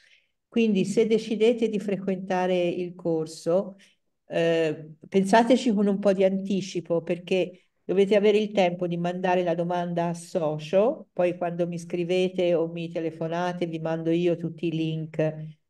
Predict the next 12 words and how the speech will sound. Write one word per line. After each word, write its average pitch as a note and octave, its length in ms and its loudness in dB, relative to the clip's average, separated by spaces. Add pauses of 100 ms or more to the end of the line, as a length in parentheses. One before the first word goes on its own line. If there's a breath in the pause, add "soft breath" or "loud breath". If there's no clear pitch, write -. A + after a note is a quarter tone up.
(120)
alle D#3 260 2
pagine, D#3 640 0
ai D#3+ 120 -4
moduli E3 520 2
online, E3 1080 -4 (560 soft breath)
e A3+ 480 4 (100)
noi A3+ 220 4
dobbiamo F#3 320 4
avere G3+ 260 2
il G3+ 160 -2
tempo G3 480 0
di, F#3+ 640 -4